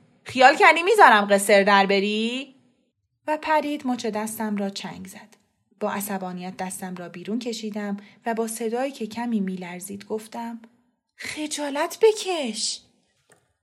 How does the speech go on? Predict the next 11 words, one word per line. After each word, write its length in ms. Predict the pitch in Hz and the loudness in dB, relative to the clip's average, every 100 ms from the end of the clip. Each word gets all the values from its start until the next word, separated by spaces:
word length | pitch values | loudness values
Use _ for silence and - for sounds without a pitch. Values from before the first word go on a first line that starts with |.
| _ - | _ 6
"باید 260 | 247 254 | 8 8
توون 360 | 277 262 247 269 | 10 8 8 2
شیشه 320 | 254 220 220 | 0 4 6
رو 100 | 226 | 6
بدی. 440 | 214 196 196 175 - _ _ | 6 4 0 -4 -12 _ _
خیال 320 | - 277 262 247 | -8 6 8 10
کردی 260 | 285 240 | 8 6
شهر 220 | 254 247 | 8 8
هرته؟" 720 | 247 247 247 262 226 214 214 220 _ _ _ _ _ _ - | 8 6 4 6 8 8 8 2 _ _ _ _ _ _ -2
"باشه 460 | 349 381 381 311 | 2 2 2 -2
می‌دم، 500 | 294 339 349 294 226 | -2 -2 -2 -2 -2